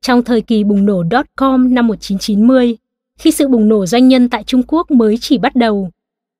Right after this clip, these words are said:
Trung Quốc và Mỹ đang ở những vị trí hết sức khác nhau trong quá trình phát triển, cũng như động lực thúc đẩy phát triển kinh tế. Văn hóa doanh nghiệp của Trung Quốc khiến thung lũng Silicon trông có phần uể oải. Hans Tung,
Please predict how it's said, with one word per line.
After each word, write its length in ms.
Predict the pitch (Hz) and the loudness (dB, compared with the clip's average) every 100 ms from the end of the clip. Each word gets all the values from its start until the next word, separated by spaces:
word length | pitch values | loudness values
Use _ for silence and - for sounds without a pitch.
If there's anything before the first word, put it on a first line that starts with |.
| _ _ - | _ _ -2
Trung 160 | 294 269 | 0 2
Quốc 220 | 359 - | 0 0
và 120 | 285 | 0
Mỹ 280 | 226 240 294 | 2 2 0
đang 260 | 285 294 269 | 0 0 0
ở 180 | 254 | -2
những 200 | 190 202 | -2 -2
vị 140 | 247 285 | -2 -2
trí 240 | - 208 233 | -2 -2 0
hết 160 | 403 | -2
sức 200 | - 453 | -2 -4
khác 140 | 427 392 | -2 -2
nhau 340 | 330 285 269 247 | 2 2 0 -4
trong 220 | - 269 | -4 -4
quá 120 | 240 302 | -2 -4
trình 220 | 285 226 | -2 -2
phát 160 | 285 | -4
triển, 320 | - 294 202 165 _ _ _ | -2 -2 -2 -6 _ _ _
cũng 180 | - 262 | -2 4
như 240 | 269 277 | 4 4
động 200 | 240 247 | 2 0
lực 160 | 226 - | -2 -4
thúc 140 | 311 | -4
đẩy 160 | 277 214 | -2 -2
phát 160 | 262 277 | -4 -4
triển 180 | 220 | -4
kinh 180 | 165 233 | -2 -2
tế. 400 | 220 208 202 320 - _ _ _ _ _ | 0 0 0 -2 -6 _ _ _ _ _
Văn 160 | 254 254 | 0 0
hóa 280 | 226 208 202 | 0 -2 0
doanh 220 | 285 269 | 2 4
nghiệp 160 | 269 - | 4 2
của 120 | 202 | -6
Trung 160 | - 240 | -2 -2
Quốc 180 | 302 320 | 0 -2
khiến 260 | - 214 220 | -2 -2 2
thung 160 | 277 | 2
lũng 160 | 240 254 | 2 0
Silicon 680 | - 254 254 - 254 240 240 - | 0 -2 -2 0 2 2 0 0
trông 240 | 311 285 | 2 2
có 100 | 269 | 2
phần 200 | - 269 | -2 -2
uể 220 | 220 196 | -2 -6
oải. 360 | 185 208 185 156 _ _ _ _ _ - | -6 -6 -6 -8 _ _ _ _ _ -6
Hans 380 | 277 254 240 - | 0 0 0 0
Tung, 280 | 262 240 | 2 2